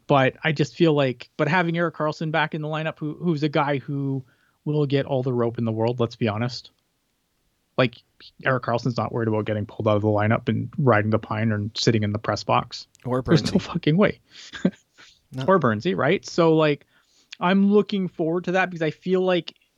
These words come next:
Speaker 1: with Erik Karlsson back in the lineup, maybe we can stop dumping and chasing and let, you know,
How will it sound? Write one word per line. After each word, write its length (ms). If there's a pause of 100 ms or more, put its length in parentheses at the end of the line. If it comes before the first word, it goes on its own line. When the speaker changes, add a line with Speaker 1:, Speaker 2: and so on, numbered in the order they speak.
Speaker 1:
with 380
Erik 300
Karlsson 400
back 220
in 60
the 60
lineup, 260
maybe 220 (100)
we 60
can 160
stop 380
dumping 300
and 100
chasing 420
and 100
let, 280 (500)
you 100
know, 280